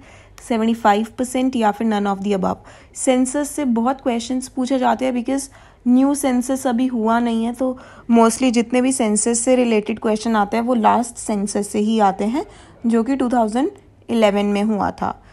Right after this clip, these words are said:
तो उसके हिसाब से कितने लोग इंडिया के पढ़े लिखे हैं, लिटरेसी रेट मतलब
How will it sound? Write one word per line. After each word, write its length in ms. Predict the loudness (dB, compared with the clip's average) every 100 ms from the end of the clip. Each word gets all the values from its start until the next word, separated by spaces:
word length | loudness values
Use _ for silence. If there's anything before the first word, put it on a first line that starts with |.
| -20 -4
तो 100 | 0
उसके 340 | 2 0 0
हिसाब 380 | 0 2 4 4
से 180 | 2 -4
कितने 460 | -2 -2 2 2 2
लोग 440 | 2 4 2 2
इंडिया 360 | 0 2 2 2
के 160 | 0
पढ़े 360 | -2 0 2 2
लिखे 260 | 0 -2
हैं, 160 | -2 0
लिटरेसी 520 | 0 -2 -4 -4 -2
रेट 200 | 0 0
मतलब 300 | -2 -2 -4